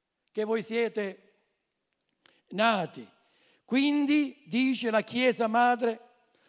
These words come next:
comune dei credenti, li genera il Signore, li nutre, li governa, e unicamente mediante il ministero della Chiesa che Dio genera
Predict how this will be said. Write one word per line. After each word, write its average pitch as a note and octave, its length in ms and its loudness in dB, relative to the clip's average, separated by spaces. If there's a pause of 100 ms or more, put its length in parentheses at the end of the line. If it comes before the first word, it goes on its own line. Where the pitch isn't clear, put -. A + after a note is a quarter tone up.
(160)
comune C4+ 460 0
dei B3 200 4
credenti, G#3 800 -2 (400)
li F#3 160 -10
genera B3 440 2
il A3+ 80 2
Signore, C4 720 0 (520)
li B3 200 0
nutre, B3 680 -2 (100)
li A#3 220 -2
governa, A#3+ 840 4 (340)
e G3+ 120 -2
unicamente B3 1300 0
mediante A#3+ 920 -2
il G3 200 -8
ministero A#3+ 800 4
della G#3+ 220 0
Chiesa C4 720 2 (440)
che G3 200 -6
Dio A3+ 380 -2
genera G#3+ 640 -4